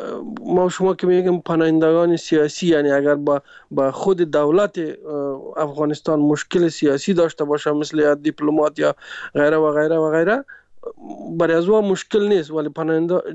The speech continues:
جوانی که مثل مردمای عام می، اه، به حساب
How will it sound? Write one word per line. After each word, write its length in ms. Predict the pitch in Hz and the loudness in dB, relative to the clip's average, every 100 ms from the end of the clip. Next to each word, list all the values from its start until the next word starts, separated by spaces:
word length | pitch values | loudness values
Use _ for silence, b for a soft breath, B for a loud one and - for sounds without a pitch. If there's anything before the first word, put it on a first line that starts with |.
| 160 | -4
جوانی 480 | 170 196 226 214 | 2 2 2 2
که 240 | 208 202 185 B B B B | 0 0 -2 B B B B
مثل 400 | 160 175 - 170 170 165 - | 2 2 2 2 2 2 0
مردمای 540 | 160 160 156 175 196 170 | 0 0 0 2 2 2
عام 320 | 180 226 208 | 4 2 2
می، 160 | 196 | 0
اه، 720 | 185 180 170 151 147 147 147 147 | 2 2 2 0 -2 -2 0 0
به 140 | 151 | 0
حساب 300 | 156 196 170 | -2 0 0